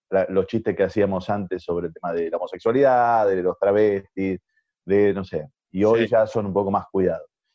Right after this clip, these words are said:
Speaker 1: ¿Te pasó, flaco, esto de, de autocensurarte vos mismo, digamos? O que te digan, "Che, mira, esto"
Speaker 2: Mira, vos sabés que a mí me pasó mucho cuando... Yo, porque yo tuve como dos etapas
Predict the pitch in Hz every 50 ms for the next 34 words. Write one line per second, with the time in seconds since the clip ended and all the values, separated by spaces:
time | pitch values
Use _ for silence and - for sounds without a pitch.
0 | _ _ _ _ - 113 95 123 123 120 196 190 - 151 160 190 180 147 156 165
1 | 165 - 135 110 98 90 87 82 80 80 - _ _ _ _ _ 90 90 92 95
2 | 87 - 92 90 - 98 87 87 - - 92 110 117 127 127 117 - 98 95 98
3 | 92 92 110 135 151 147 143 123 92 85 82 85 104 131 131 - - _ _ _
4 | _ _ _ _ _ _ _ - 98 95 90 98 82 - 104 110 107 98 90 -
5 | 110 95 95 98 95 92 104 104 - - 113 104 101 95 - _ _ _ _ _
6 | _ _ _ _ _ _ _ _ _ _ _ _ _ _ _ _ _ _ _ _
7 | 494 _ _ _ _ _ _ _ _ _ _ _ _ _ _ _ - 147 151 160
8 | 156 196 196 - 226 226 226 202 180 175 - - - 127 143 170 214 214 202 185
9 | - - 139 - - - 196 180 180 165 180 190 180 - 220 220 240 240 - -
10 | _ _ _ - 120 117 117 113 110 113 110 107 104 101 98 95 90 87 - _
11 | _ _ _ _ _ _ _ _ _ _ _ _ - 160 180 - - - 123 135
12 | - - - 143 165 175 214 240 - 247 233 190 185 165 160 165 185 196 175 160
13 | 156 151 - 127 110 - - 98 92